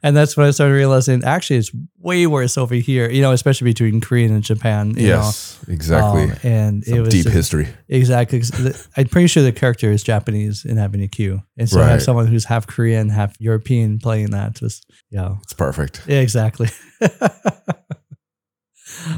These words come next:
Speaker 1: Um, yeah, but that, that was fun, you know,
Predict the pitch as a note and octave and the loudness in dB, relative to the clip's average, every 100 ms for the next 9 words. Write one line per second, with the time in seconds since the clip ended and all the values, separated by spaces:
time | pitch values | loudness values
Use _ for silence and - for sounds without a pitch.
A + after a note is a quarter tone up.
0 | - A#2 A2+ A2 A2+ C3+ A#2+ A2+ C3+ F3+ | -4 0 0 0 -2 0 2 2 4 2
1 | F#3 G3 G#3+ G3 - G#3 C3 B2+ B2+ C3 | 2 2 2 0 2 4 4 4 4 4
2 | C#3 C#3+ | 2 0